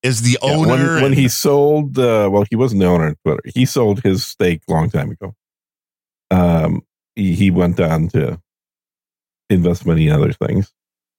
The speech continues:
Speaker 2: But, yeah, it, there was definitely a point at which when the investment came in and, uh, it had leverage that, uh, he would have signed something like that.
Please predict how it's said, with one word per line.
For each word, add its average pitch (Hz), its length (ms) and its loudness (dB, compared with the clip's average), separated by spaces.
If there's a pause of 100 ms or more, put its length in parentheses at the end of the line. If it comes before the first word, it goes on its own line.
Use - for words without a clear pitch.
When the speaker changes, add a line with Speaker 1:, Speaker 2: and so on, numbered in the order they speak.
(240)
Speaker 2:
But, 101 300 0 (320)
yeah, 104 380 0
it, 98 160 -4
there 120 120 2
was 127 160 0
definitely 131 320 0
a 101 100 2
point 113 320 2
at 92 120 2
which - 280 -2
when 90 460 4
the 82 580 0 (220)
investment 90 640 2
came 87 280 2
in 82 400 2 (100)
and, 76 500 -2
uh, 71 260 -4 (1400)
it 90 100 0
had 92 300 0
leverage 82 840 0 (840)
that, 82 420 0 (120)
uh, 73 180 0 (120)
he 90 60 2
would 82 140 4
have 82 160 0
signed 80 300 0
something - 280 -4
like - 160 -2
that. - 200 -4